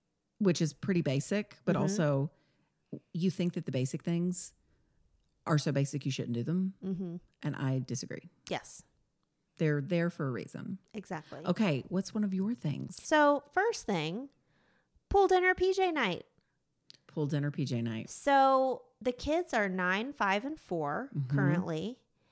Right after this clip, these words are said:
Speaker 2: And last year we couldn't really do this because the youngest would turn into a bit of a pumpkin.
Speaker 1: Mm-hmm. He's a very cute pumpkin.
Speaker 2: He's so
Speaker 1: But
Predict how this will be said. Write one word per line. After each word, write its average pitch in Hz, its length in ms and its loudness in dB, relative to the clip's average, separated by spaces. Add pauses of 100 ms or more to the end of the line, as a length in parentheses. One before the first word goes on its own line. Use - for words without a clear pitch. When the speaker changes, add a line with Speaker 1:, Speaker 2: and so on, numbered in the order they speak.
(460)
Speaker 2:
And 240 160 0
last 311 320 0
year 320 100 0
we 262 80 0
couldn't 311 520 -2
really 302 320 -4
do 294 200 -4
this 294 420 -4
because 196 960 -2 (300)
the 214 100 -2
youngest 208 480 -2
would 190 220 -6
turn 240 300 -4
into 233 240 -2
a 214 60 0
bit 214 140 -2
of 214 100 -2
a 214 60 -2
pumpkin. 160 580 -8 (220)
Speaker 1:
Mm-hmm. 131 320 0
He's 185 160 -2
a 175 40 -2
very 185 360 0
cute - 240 0
pumpkin. - 360 -4
Speaker 2:
He's - 260 -6
so 247 760 -8 (140)
Speaker 1:
But 156 340 0